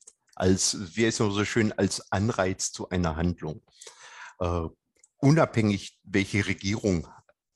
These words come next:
in Berlin ansässig ist, wo, von wem wir da geführt werden, wie es so schön heißt, die Anzahl der Förderprogramme zur Digitalisierung hat in den vergangenen fünf Jahren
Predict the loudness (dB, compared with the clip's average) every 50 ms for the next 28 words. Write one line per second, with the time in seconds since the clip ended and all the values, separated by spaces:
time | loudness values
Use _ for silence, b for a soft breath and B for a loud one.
0 | _ _ -2 2 2 2 4 2 2 0 0 -2 -2 -2 -2 -2 -2 -2 -2 -2
1 | -4 -4 -4 -6 -8 -8 -8 -8 -10 -8 -8 -10 -12 -10 _ -2 0 0 0 -2
2 | -4 -4 -4 -2 -2 -2 0 -2 -2 -2 -4 -4 -4 -6 -10 -8 -6 -2 0 0
3 | 0 0 2 2 2 2 2 0 -2 -2 -2 -2 -2 -4 -4 -4 -2 -2 0 0
4 | 0 0 0 0 0 -2 -4 -8 _ B B B B B B B B B B -14
5 | -12 -12 -12 -8 -4 -2 0 0 0 0 -2 -2 -2 -2 -2 -2 -4 -6 -6 -8
6 | _ _ _ _ _ _ _ -10 -4 -2 0 0 0 -2 -4 -6 -8 -8 -6 -6
7 | -4 -2 -2 -4 -4 -4 -4 -4 -4 _ -10 -16 -14 -14 -16 -14 -8 -6 -4 -4
8 | -4 -4 -6 -6 -4 -2 -2 -2 -2 -2 -2 -2 -4 -6 -10 -8 -6 -2 0 0
9 | 0 0 -2 -4 -6 -6 -2 -2 -2 0 0 0 0 0 -2 -4 -6 -6 -4 -4
10 | -4 -4 -6 -6 -4 -2 0 0 0 0 0 -2 -2